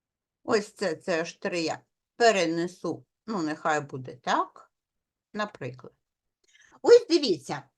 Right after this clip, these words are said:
це так звана напівструктурна формула.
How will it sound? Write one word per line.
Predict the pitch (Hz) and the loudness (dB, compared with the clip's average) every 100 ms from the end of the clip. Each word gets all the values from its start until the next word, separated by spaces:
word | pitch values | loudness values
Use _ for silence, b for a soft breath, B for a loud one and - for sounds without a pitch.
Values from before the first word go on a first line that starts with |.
| _ _ _ _ _ - | _ _ _ _ _ -2
це | 262 523 - _ - | 4 4 2 _ 2
так | 240 208 | 2 2
звана | 196 196 196 190 202 415 - _ | 0 4 6 6 4 0 -2 _
напівструктурна | 226 240 240 320 440 - - 269 - 240 254 262 226 | 2 2 4 2 2 -4 -4 -4 -4 -6 -6 -4 -6
формула. | - 170 147 127 123 | -4 -2 -2 -4 -10